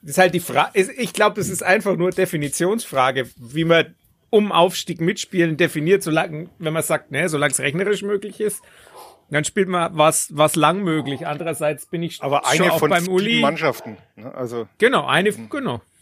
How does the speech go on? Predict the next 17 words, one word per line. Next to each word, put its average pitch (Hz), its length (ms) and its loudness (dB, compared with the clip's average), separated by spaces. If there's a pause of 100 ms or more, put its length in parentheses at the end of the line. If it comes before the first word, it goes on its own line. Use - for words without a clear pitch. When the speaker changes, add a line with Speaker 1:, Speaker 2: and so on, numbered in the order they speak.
(640)
Speaker 1:
Aber 180 220 4
Speaker 2:
Also 190 60 4
Speaker 1:
andererseits 220 400 4
Speaker 2:
wenn 208 60 -4
Speaker 1:
ist 185 40 -2
es 185 40 0
natürlich 196 360 2
auch, - 140 -2
schon 170 140 0
auch 156 180 2
so, 226 100 0
dass 180 160 2
ich 151 160 -4
se-, 190 220 -4
nicht, 190 320 -2 (400)
dass 170 160 2
ich 190 160 2